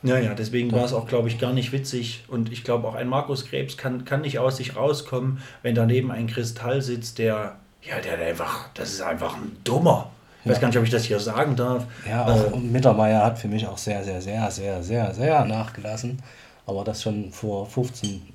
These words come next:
Speaker 2: Jahren. Aber, äh, wa-, was ist, äh, Hugo Egon Balder macht noch?
Speaker 1: Hm.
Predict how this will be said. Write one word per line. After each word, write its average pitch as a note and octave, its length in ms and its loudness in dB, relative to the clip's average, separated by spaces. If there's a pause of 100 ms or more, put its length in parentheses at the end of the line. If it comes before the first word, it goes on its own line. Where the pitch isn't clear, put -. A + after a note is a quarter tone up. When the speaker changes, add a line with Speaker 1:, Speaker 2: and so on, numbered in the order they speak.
(100)
Speaker 2:
Jahren. A2 460 -4 (800)
Aber, G#2 400 0 (280)
äh, A2+ 840 0
wa-, C3+ 140 4
was C#3+ 200 4
ist, - 280 -6
äh, A#2+ 260 4
Hugo C3+ 320 2
Egon A#2+ 240 2
Balder D#3+ 420 2 (220)
macht C#3 260 0
noch? F#3 280 0 (920)
Speaker 1:
Hm. C3+ 440 8